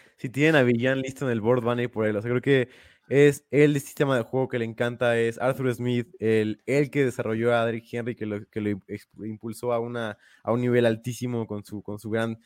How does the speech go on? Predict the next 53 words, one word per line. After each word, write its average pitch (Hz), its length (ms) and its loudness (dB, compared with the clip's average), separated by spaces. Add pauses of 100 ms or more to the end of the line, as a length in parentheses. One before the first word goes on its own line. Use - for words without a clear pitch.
(120)
sistema 127 280 -6
ofensivo. 120 460 0
Además 123 320 4
de 165 80 -4
que 120 240 -2 (320)
la 117 160 2
dupla, 147 520 6
o - 60 -6
sea, 139 120 0
el 135 80 -4
juego 180 220 0
terrestre 143 540 -2
de, 117 220 -2
de 107 80 -6
los 104 180 -8
Falcons 131 400 -4
con, 101 300 -12
con 104 180 -10
Bijan 110 320 -4
y 127 80 -4
Algier 117 480 0 (300)
sería, 127 800 0
eh, 98 560 -4
increíble 117 580 -2
para 110 260 -2
poder 123 220 0
ayudar 117 200 0
a 117 40 -6
su - 100 -18
quarterback 113 340 -2
y - 40 -20
para 101 180 -6
que 104 140 -14
no 107 100 -8
se 117 140 -8
vea 107 160 -2
tanto 110 340 -8
esa 107 160 -12
falta 110 380 -2
de 101 100 -2
quarterback 107 280 -4
que - 60 -20
tienen 107 220 -8
a 95 60 -6
lo 92 80 -8
mejor, 117 340 0 (320)
y 113 80 -10
para 131 140 4
ayudar 135 220 8
a - 20 6
Reader 165 260 4
que - 100 -10
pueda 143 360 4